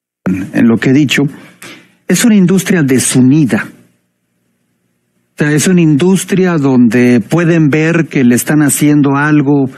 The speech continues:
a uno de sus afiliados y toman parte con el delincuente. ¿Mm?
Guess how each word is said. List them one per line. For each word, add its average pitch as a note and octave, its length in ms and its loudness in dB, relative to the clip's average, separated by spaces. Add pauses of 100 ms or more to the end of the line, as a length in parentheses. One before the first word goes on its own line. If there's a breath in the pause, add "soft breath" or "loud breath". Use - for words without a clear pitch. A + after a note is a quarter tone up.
(220 loud breath)
a A#2+ 160 -2
uno D3+ 320 2
de B2 100 0
sus A#2+ 240 -2
afiliados C#3+ 1000 -2 (1500)
y D#3+ 160 0
toman G3+ 760 2 (220)
parte F3 520 -2 (500)
con C#3+ 200 0
el B2+ 140 2
delincuente. B2 920 0 (1160)
¿Mm? G#2+ 120 0